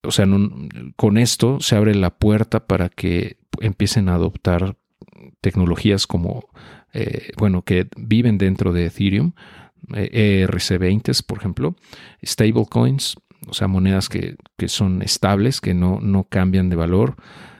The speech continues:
eh, que no tienen esa volatilidad y que pueden ser utilizadas, ¿no? Básicamente lo que hace o lo que estaba planeado para hacerse con, con X R P, ¿no?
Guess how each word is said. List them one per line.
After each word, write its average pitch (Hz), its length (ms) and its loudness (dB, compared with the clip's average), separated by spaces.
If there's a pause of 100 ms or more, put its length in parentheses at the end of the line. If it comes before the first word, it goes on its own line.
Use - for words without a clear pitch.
(200)
eh, 87 480 -2
que - 80 -2
no 101 100 4
tienen 101 280 2
esa 95 180 2
volatilidad 87 640 0
y - 60 -4
que 92 100 -4
pueden 98 240 0
ser 95 160 -2
utilizadas, 87 760 -4 (760)
¿no? 104 200 2
Básicamente 131 800 0 (140)
lo 92 240 -4
que - 120 -4
hace 85 560 -2
o 87 80 0
lo 85 120 0
que - 100 -12
estaba 104 260 2
planeado 90 420 2
para 85 220 0
hacerse - 400 -4
con, 78 360 -8 (520)
con 85 180 0
X - 220 -2
R - 160 -4
P, - 140 -4
¿no? - 200 -2